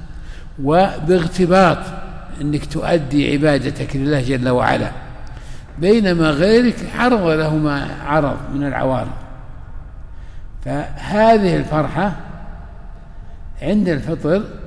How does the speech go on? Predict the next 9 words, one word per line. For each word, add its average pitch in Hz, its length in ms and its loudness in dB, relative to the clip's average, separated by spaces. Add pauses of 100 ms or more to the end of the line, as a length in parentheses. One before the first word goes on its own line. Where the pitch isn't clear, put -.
(100)
مقرونة 185 720 2
بفرحة 160 600 0
أخرى 170 600 -2 (120)
يوم 165 260 4
القيامة 139 560 2 (1000)
تجدها 156 800 0 (720)
يوم 175 300 4
لقاء 156 500 2
ربك، - 460 -4